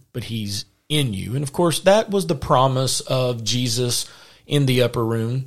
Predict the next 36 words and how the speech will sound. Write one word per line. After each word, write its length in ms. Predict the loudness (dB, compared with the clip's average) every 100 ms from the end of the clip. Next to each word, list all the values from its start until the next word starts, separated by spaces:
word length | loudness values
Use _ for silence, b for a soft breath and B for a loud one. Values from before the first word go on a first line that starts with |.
| -4
with 180 | -4 -2
the 80 |
disciples, 920 | 0 2 2 2 0 -2 -2 -2 -4 -6
uh, 240 | -4 -4
John 280 | -2 -2 -2
fourteen 440 | -4 -6 -4 -6
and 100 | -4
sixteen, 540 | -4 -2 -4 -4 -4 -2
before 340 | -2 -2 -2
he 140 | -2 -2
goes 400 | -2 -2 -6 -4
to, 320 | -2 -2 -4 B B B -8
uh, 160 | -4
be 120 | -4 -4
crucified, 720 | 0 0 0 0 0 0 -2
when 100 | -4
he 80 |
says, 460 | 0 4 6 4 2
"It's 160 | -4 -2
to 120 | 0
your 120 | 0
advantage 440 | 0 0 0 -2
that 100 | -4
I 100 | -6
go 180 | -6 -6
away." 360 | -6 -6 -8 -10 B B B
Another 520 | -2 4 6 6 4
of 120 | 2
the 60 | -2
exact 380 | -2 -2 0 0
same 220 | -4 -4
kind, 360 | -4 -2 -2 -4
the 40 |
Greek 280 | -4 -6 -4
there, 200 | -4 -4
paraclete, 720 | -4 -2 -2 -6 -8 -8